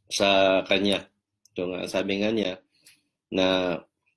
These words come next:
ako nga ang, ano, ako ang, ah, tunay na, um, nakakilala sa kanya. Na, sabi ko nga na,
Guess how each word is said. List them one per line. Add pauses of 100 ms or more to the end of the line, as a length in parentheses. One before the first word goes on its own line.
(1200)
ako (100)
nga (120)
ang, (1080)
ano, (300)
ako (100)
ang, (1400)
ah,
tunay
na, (1400)
um, (320)
nakakilala
sa
kanya. (320)
Na,
sabi
ko
nga (720)
na,